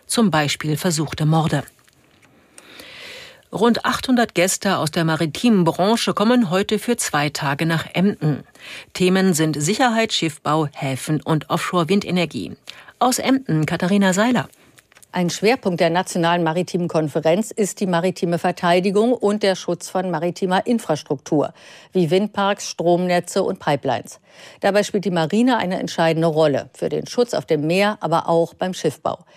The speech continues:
Speaker 2: Die I G Metall rechnet in den kommenden fünf Jahren allein auf den norddeutschen Werften durch Aufträge für Marineschiffe mit rund fünftausend zusätzlichen Arbeitsplätzen.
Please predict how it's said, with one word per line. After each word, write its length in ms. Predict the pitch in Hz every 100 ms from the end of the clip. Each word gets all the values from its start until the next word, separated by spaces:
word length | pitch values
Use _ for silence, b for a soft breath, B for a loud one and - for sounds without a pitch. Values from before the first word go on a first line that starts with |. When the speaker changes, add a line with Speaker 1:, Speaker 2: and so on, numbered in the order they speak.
| B B B
Speaker 2:
Die 140 | 226 202
I 60 |
G 80 | 208
Metall 460 | 190 180 196 247 240
rechnet 440 | 165 226 208 180
in 100 | 165
den 140 | 165 156
kommenden 400 | 202 220 185 156
fünf 240 | 170 151
Jahren 320 | 165 170 175
allein 400 | 170 165 170 254
auf 140 | 220 -
den 160 | 185
norddeutschen 560 | 180 185 175 165 - 156
Werften 500 | 151 165 - 170 151 B B -
durch 220 | 170 -
Aufträge 600 | 185 240 - 190 180 165
für 100 | 165
Marineschiffe 800 | 156 147 247 269 - 175 180 196 B B B
mit 260 | 190 185 -
rund 200 | 185 -
fünftausend 600 | 247 233 196 185 190 185
zusätzlichen 600 | 180 165 160 170 160 202
Arbeitsplätzen. 880 | 185 160 147 - - 135 - 143